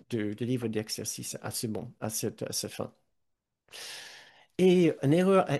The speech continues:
éviter, encore une dernière erreur à éviter, c'est de ne pas donner,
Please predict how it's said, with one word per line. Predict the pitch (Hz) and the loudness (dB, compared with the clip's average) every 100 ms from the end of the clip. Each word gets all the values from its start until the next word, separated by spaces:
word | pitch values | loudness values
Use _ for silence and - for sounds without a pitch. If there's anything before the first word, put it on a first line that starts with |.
| - | 2
éviter, | 151 160 - 147 147 151 - | 0 0 -2 0 2 0 -4
encore | - 175 185 131 | 0 2 2 0
une | 110 117 | 0 4
dernière | 160 175 156 | 6 6 4
erreur | 135 127 123 | 2 2 2
à | |
éviter, | 113 117 - 113 117 127 | 0 -4 -2 0 0 -2
c'est | - - 139 | -2 0 0
de | 127 123 | 0 0
ne | 120 | -2
pas | - 160 170 | -2 -2 -2
donner, | 139 123 120 131 135 - | -4 0 2 2 0 -4